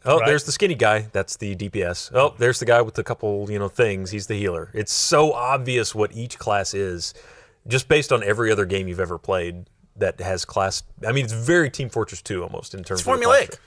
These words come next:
Speaker 1: yeah.
Speaker 2: I mean, it happens with a lot of mass media, right? With
Speaker 1: Mm-hmm.
Speaker 2: movies and things like that. I mean, you have a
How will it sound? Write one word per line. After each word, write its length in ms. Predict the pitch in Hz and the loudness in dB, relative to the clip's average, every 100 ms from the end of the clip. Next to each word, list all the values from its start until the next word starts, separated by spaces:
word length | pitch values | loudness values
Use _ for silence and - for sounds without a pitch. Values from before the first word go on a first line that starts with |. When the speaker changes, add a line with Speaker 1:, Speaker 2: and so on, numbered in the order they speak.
| _ | _
Speaker 1:
yeah. 240 | - 104 80 | 2 4 2
Speaker 2:
I 40 | |
mean, 140 | 170 180 | 2 2
it 80 | 180 | 4
happens 240 | 196 185 | 2 0
with 100 | 170 | -2
a 40 | |
lot 200 | 180 170 | 2 2
of 60 | 214 | 2
mass 240 | 151 127 139 | 2 0 -2
media, 300 | 131 104 87 | -6 -6 -8
right? 260 | 95 139 | -2 -2
With 140 | 156 156 | -2 -6
Speaker 1:
Mm-hmm. 140 | 180 | -2
Speaker 2:
movies 340 | 165 220 156 104 | 0 0 -4 -6
and 100 | 104 | -8
things 160 | 101 | -8
like 140 | 92 90 | -8 -10
that. 180 | 85 | -12
I 20 | 82 | -12
mean, 140 | 101 | -10
you 80 | 107 | -6
have 200 | 117 120 | -6 -2
a 160 | 127 | -2